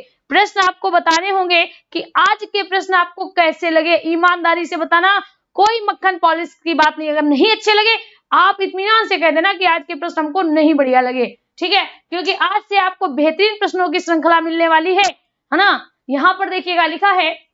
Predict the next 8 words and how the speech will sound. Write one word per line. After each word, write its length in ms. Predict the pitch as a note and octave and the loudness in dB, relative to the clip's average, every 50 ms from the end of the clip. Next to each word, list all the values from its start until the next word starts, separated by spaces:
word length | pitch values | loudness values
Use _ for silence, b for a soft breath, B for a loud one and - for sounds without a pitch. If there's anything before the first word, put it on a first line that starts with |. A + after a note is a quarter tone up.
| _ _ _ _ _ _ - | _ _ _ _ _ _ -2
नया 260 | C#4+ D#4+ F4+ G4 G4+ | 0 2 2 2 0
प्रश्न 340 | G4 G4 G4+ F4+ - - F#4+ | -2 -4 -6 -6 -4 0 2
है, 200 | F4 F4 D#4 A#3+ G3+ - _ _ _ _ _ _ _ _ _ _ _ _ _ _ _ _ _ _ - | 2 2 2 0 -4 -12 _ _ _ _ _ _ _ _ _ _ _ _ _ _ _ _ _ _ 0
सर्वनाम 840 | F#4+ G4+ G#4+ A4+ A4+ A4+ A#4 G#4+ G4+ G4+ F#4 F4+ F#4 F#4+ G4 G4+ G#4+ - - | 2 2 2 2 0 -2 -2 0 0 2 4 4 4 4 2 -2 -4 -6 -6
स्थान 580 | G4+ F4+ - - - D4 D#4+ F#4 F#4+ G4+ G#4+ A4 A#4+ A4 | -6 -6 -8 -12 -8 -2 2 4 4 4 2 0 -4 -10
संज्ञक 580 | - - G4+ F#4+ F#4+ F#4+ F#4 F#4+ G4 G4+ G4 | -6 -2 -2 -2 0 0 0 0 0 0 0
सूत्र 540 | A4 - - - F#4 F#4 G4 - - A4 A4 - | -2 -4 -2 -2 -2 -2 -2 -2 -2 -2 0 0
के, 180 | G#4+ G4+ G4 | 0 0 0